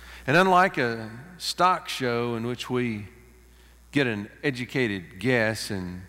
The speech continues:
take a risk hoping it might work out,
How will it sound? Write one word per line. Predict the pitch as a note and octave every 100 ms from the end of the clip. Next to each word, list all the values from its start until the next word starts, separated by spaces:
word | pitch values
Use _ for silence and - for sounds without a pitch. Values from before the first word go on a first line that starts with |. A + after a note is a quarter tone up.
| - - -
take | - D#3+
a | A#2
risk | G#2+ D3 A#2+ G2+
hoping | - D#3+ D3 A#2
it | G#2+
might | G#2+ A2
work | A2+ G#2 -
out, | A2 G#2 F#2 C#3+ -